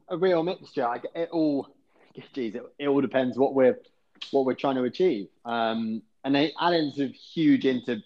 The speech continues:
the periodization of food. Um, so yeah, I think it's, it's a great,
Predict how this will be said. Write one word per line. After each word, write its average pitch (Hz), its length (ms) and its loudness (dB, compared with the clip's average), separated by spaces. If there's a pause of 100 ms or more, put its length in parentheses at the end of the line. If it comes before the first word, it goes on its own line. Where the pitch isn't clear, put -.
the 120 80 -2
periodization 117 760 0
of 101 160 -6
food. 110 380 -2 (540)
Um, 107 680 0 (320)
so 151 80 0
yeah, 147 240 6
I 120 80 2
think 123 160 0
it's, 110 220 -8
it's 135 200 -6
a 127 60 0
great, 131 380 2